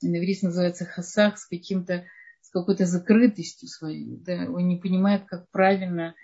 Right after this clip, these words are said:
передавать свои чувства, как правильно воспринимать, он не знает, что такое чувство.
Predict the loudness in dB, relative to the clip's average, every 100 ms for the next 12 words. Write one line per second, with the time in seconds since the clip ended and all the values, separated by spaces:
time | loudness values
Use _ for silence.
0 | -20 -20 _ -2 0 4 6 6 4 -4
1 | -6 -10 -16 -12 -10 -8 -10 -8 -2 0
2 | 0 -2 -6 -8 -8 -2 0 2 2 0
3 | -4 -6 -2 -2 2 0 0 -10 -10 -10
4 | -10 -16 -20 _ -20